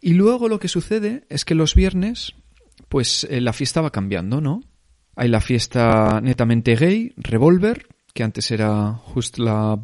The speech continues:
Ball. Eh, la fiesta gótica, que hace años que no la hacen, que no recuerdo el nombre. Dudo si sería la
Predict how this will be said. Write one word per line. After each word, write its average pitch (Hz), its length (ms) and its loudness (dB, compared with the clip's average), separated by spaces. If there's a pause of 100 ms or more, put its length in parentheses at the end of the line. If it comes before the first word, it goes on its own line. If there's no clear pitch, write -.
Ball. 147 340 2 (720)
Eh, 123 480 4
la 117 200 2
fiesta 123 720 0
gótica, 127 560 0
que - 80 -4
hace 120 200 -4
años 120 280 -2
que 120 100 -2
no 117 120 2
la 113 140 2
hacen, 110 340 -4
que 110 120 -4
no 107 160 2
recuerdo 113 400 0
el 110 80 4
nombre. 151 400 0 (240)
Dudo 190 420 4
si 131 260 0
sería 131 380 0
la 113 480 0